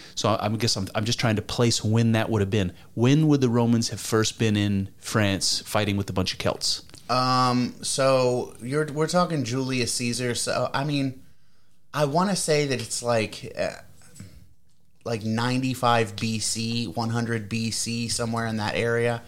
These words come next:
Speaker 1: Mm,
Speaker 2: Um,
Speaker 1: gotcha.
Speaker 2: it's definitely B C.
Speaker 1: All right, hey man, this is the modern era, and you got a phone in your, in your pocket. Why don't
Speaker 2: Yeah.
Speaker 1: you, why don't we just,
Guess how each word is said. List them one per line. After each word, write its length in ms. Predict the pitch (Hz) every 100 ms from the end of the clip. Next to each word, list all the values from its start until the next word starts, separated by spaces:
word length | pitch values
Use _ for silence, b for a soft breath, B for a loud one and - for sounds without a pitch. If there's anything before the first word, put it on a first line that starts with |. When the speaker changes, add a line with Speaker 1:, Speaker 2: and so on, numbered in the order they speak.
| -
Speaker 1:
Mm, 180 | 104 92
Speaker 2:
Um, 60 | -
Speaker 1:
gotcha. 320 | - 117 107 147
Speaker 2:
it's 160 | -
definitely 580 | 113 151 185 185 151 123
B 220 | 104 110
C. 340 | 101 98 92 - - b b b -
Speaker 1:
All 80 | 110
right, 100 | 113
hey 120 | 104
man, 160 | 104 98
this 160 | - -
is 80 |
the 80 | 98
modern 400 | 90 92 98 98
era, 380 | 90 104 120 143 B B B
and 140 | 95 95
you 60 |
got 100 | 104 101
a 20 |
phone 260 | - 113 120
in 80 |
your, 120 | 107 92 -
in 140 | 104
your 100 | 104
pocket. 380 | 95 110 107 117
Why 160 | 104 113
don't 100 | 107
Speaker 2:
Yeah. 140 | 107
Speaker 1:
you, 60 | 95
why 80 | 123
don't 100 | 139
we 140 | 117
just, 300 | 107 110 -